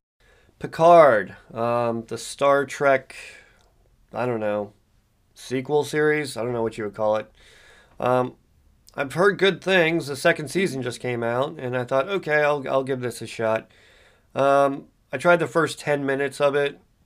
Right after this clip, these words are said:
I just couldn't get into it. I was never quite a Trekkie to begin with. Um, I always liked Captain Picard. I thought he was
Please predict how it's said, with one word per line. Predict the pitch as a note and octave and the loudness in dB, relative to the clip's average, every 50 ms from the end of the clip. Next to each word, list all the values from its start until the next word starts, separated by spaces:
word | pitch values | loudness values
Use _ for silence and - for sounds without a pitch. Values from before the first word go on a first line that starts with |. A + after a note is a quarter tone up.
| _ _ _ _ _ _ _ - | _ _ _ _ _ _ _ -8
I | A#2+ A#2+ A#2+ | -6 -6 -6
just | A2+ G#2+ A2+ - - | -6 -8 -12 -14 -10
couldn't | - - C#3+ C3 B2+ | -6 -6 -6 -4 -4
get | C3 B2 | -4 -2
into | B2 B2 B2 B2 B2 C3+ | -2 -2 -4 -4 -4 0
it. | B2+ B2+ | 0 0
I | - F3 G3 | 2 2 0
was | G#3 G3 - | 0 0 2
never | F3+ E3+ D3+ D3 C3 | 2 2 2 2 -2
quite | B2 - C#3 C3 B2 | -2 0 0 0 0
a | A#2 A2 | 0 -2
Trekkie | - - B2 A#2+ A#2+ A#2 - C3 B2+ B2+ C3 B2+ _ _ _ _ _ _ _ _ _ _ _ _ _ _ - | -6 -4 -2 -2 -2 -2 -4 -6 -6 -6 -8 -10 _ _ _ _ _ _ _ _ _ _ _ _ _ _ -18
to | - A#2 | -12 -10
begin | A#2 G#2+ - A#2+ A#2+ A#2+ B2 | -10 -8 -6 -4 -4 -2 0
with. | B2+ B2+ C3 B2+ B2+ - - - _ _ _ _ _ _ _ _ _ _ _ _ _ - | 0 0 0 0 -2 -8 -20 -20 _ _ _ _ _ _ _ _ _ _ _ _ _ -16
Um, | - G2+ G2+ G2+ G#2 G2+ G2+ G#2 G#2 - - | -12 -8 -6 -4 -4 -4 -4 -6 -10 -14 -12
I | - A#2+ B2+ C3+ | -4 0 2 2
always | C#3+ D3+ C#3 B2 | 4 2 2 2
liked | C#3+ D3+ C#3+ - | 0 -2 0 0
Captain | - C3+ B2+ - C#3 B2+ | 0 0 0 0 -2 -6
Picard. | B2+ A#2+ - C3 B2 B2 C3 | -6 -4 -2 0 0 2 0
I | C3 B2 | 0 0
thought | B2+ B2+ B2 A#2+ A2+ A#2+ | 0 -2 -2 -2 -4 -6
he | B2+ B2+ | -8 -8
was | A#2+ A2+ A2+ | -8 -10 -12